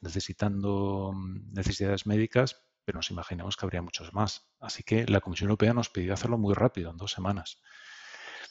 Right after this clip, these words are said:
Eh, era una aplicación sencilla lo que hicimos. Eh, había que ha-, realizar la comunicación con los pacientes, pero luego lo importante es que había que coordinar la ayuda.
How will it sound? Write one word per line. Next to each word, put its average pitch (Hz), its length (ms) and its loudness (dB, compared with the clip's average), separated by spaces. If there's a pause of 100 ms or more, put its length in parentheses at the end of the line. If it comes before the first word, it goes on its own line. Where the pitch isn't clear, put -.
(400)
Eh, 90 360 0 (300)
era 151 160 6
una 185 100 8
aplicación 127 380 4
sencilla 117 420 4
lo 90 80 0
que - 100 -14
hicimos. - 600 -4
Eh, 92 360 -8 (500)
había 104 280 -2
que 107 140 2
ha-, 101 340 0 (140)
realizar 104 280 4
la 107 80 8
comunicación 98 560 0
con 117 100 4
los 117 120 0
pacientes, 131 760 0
pero 104 200 6
luego 151 360 6
lo 107 100 2
importante 101 540 0
es 127 100 0
que 101 100 0
había 120 180 4
que - 120 -2
coordinar 95 460 2
la 85 80 -4
ayuda. 92 340 -4